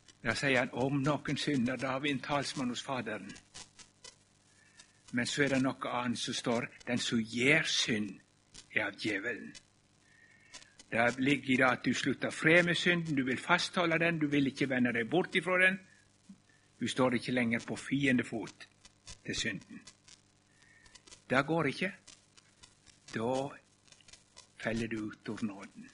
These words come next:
Eller da er det ødeleggende. Da, da, da står det at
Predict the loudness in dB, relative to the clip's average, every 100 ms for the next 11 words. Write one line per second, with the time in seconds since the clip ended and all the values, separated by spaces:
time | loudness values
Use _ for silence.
0 | _ -20 -20 _ _ _ -20 -20 -16 -12
1 | -8 -4 -2 -2 -4 -2 -2 -4 -6 -18
2 | _ -20 -20 _ 2 4 4 4 0 -2
3 | -6 -4 -2 -2 -4 -10 _ _ -20 0
4 | 4 4 2 -6 -8 -8 -8 -6 -2 0
5 | 2 4 4 2